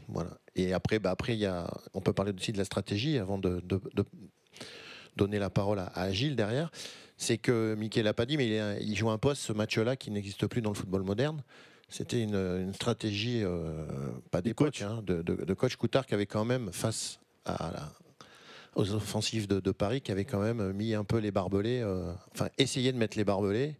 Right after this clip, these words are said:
Speaker 1: avec quatre défenseurs et Mickey qui jouait, euh, décroché, ce qu'on appelait un peu libéraux derrière, euh, pour couper.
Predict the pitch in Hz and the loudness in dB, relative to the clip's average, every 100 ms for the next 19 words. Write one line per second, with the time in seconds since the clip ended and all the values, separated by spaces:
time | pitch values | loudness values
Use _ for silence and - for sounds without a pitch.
0 | _ - 104 - 113 113 107 107 - 131 | _ -2 0 2 4 2 2 0 2 2
1 | 120 98 98 110 131 101 95 117 123 98 | 2 0 -2 -2 -2 -2 2 2 2 2
2 | 92 90 82 - - - - 107 - 104 | 2 0 -2 -8 -20 -20 -2 0 2 0
3 | 101 120 - 107 95 110 101 104 98 101 | 2 0 0 0 0 0 2 2 2 2
4 | 95 120 117 95 120 139 - - - - | 4 2 0 0 -2 -2 -12 -20 -20 -20
5 | - - - - - - - 98 - 101 | -20 -20 -8 -2 -2 -2 0 -2 0 2
6 | 131 151 | 4 2